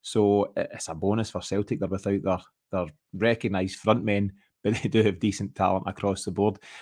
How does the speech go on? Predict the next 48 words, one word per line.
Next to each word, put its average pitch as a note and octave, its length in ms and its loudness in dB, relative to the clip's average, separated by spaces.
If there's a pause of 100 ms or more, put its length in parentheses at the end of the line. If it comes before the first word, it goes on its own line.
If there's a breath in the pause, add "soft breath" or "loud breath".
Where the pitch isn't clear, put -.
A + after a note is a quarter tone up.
They'll A#2 140 10
also D3 180 12
be A2 80 6
playing G#2+ 240 4
with G2 120 0
confidence, G#2+ 500 2
you G#2 60 0
know, - 540 -4
having G2 280 -4
won G#2+ 160 4
those G#2+ 160 2
games G#2 320 0
six - 260 -4
one, G2+ 220 -2
five G2+ 320 0
one, G2 160 0
six - 340 -6
one. G2+ 300 -4 (360)
Um, G2 280 2
but A2+ 80 -4
you're A#2 140 6
right, B2+ 180 8
they A#2 100 4
did B2 180 4
have G#2+ 100 0
a G2 80 2
slow G2+ 220 0
start G2 320 0
to - 80 -8
the G2+ 60 -2
campaign. G#2 480 0
They, F#2+ 400 2
they F#2+ 100 -4
drew G#2 340 2
their F#2+ 100 2
first - 320 -6
couple, A2 380 -2 (320)
um, F#2 180 -4
but G2+ 140 0
it F#2+ 100 -4
does A#2 240 2
seem A2+ 140 2
that F#2+ 100 -4
they G2 80 0
found G2+ 320 -2
their F#2 60 -2
feet, - 400 -4 (180)
uh, F#2 200 -2